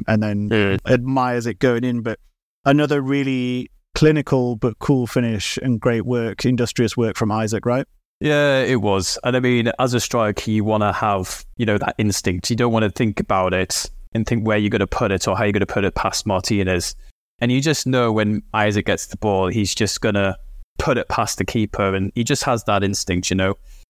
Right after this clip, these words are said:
Speaker 3: And he had to do it really quickly because he, well, he wasn't to know Konsa was gonna be daft and lose the ball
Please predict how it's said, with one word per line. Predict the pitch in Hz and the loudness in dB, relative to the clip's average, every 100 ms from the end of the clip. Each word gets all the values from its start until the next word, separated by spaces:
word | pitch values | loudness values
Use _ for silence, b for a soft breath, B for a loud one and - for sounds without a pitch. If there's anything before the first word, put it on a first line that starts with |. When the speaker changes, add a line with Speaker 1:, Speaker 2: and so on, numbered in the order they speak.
| _ - | _ -2
Speaker 3:
And | 127 | 0
he | 123 139 | 2 2
had | 160 | 0
to | 135 | -2
do | 117 120 | 0 0
it | 95 | 2
really | 107 101 | 0 0
quickly | - - 107 | -2 -2 -2
because | 104 90 104 127 | -2 0 0 2
he, | 123 117 - - | 0 -2 -8 -4
well, | 127 - | -2 -2
he | 180 | -2
wasn't | 151 92 78 | 0 0 -2
to | 104 | 0
know | 98 | 0
Konsa | - 120 - | 0 -2 0
was | 104 - | -2 0
gonna | 101 98 | -2 0
be | 98 92 90 - | 0 -2 -4 -4
daft | 101 - - | -4 -4 -4
and | 98 | -2
lose | 98 90 | -2 -4
the | - | -6
ball | 110 98 92 | -2 0 -2